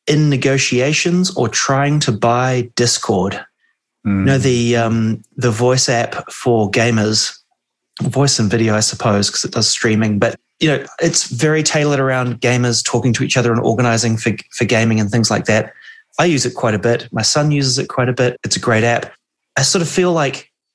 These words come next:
Speaker 1: or this article talks about, it's from Bloomberg, but it talks about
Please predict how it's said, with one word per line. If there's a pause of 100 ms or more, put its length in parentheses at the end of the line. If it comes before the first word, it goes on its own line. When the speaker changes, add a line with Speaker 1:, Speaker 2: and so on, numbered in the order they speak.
(160)
Speaker 1:
or
this
article
talks
about,
it's
from
Bloomberg,
but
it
talks
about